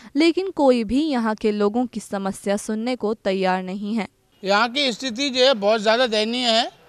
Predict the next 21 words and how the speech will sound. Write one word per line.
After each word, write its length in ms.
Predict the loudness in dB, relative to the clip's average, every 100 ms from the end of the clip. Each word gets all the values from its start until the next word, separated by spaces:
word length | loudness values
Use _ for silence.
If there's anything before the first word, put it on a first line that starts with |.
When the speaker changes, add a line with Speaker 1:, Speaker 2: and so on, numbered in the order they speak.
| _ _ _ _ _ -12
Speaker 2:
मुझको 280 | -8 -2 0
करीब 320 | 0 0 0
यहाँ 160 | 0 -2
त-, 420 | -4 -4 -4 -4
बत्तीस 440 | -4 -4 -4 0 4
साल 200 | 4 6
हो 80 | 4
गए 80 |
रहते 260 | 4 4 2
हुए, 220 | 2 2 0 -4 _ _ _ _ _
और 80 | 0
बत्तीस 420 | 2 0 0 0
साल 180 | 4 4
में 160 | 2 -2
कितनी 360 | -4 -4 -2
सरकारें 440 | 0 2 4 4 4
आईं 260 | 2 0
और 60 | -2
कितनी 320 | -4 -4 -2
चली 280 | 0 0 0
गईं, 180 | -4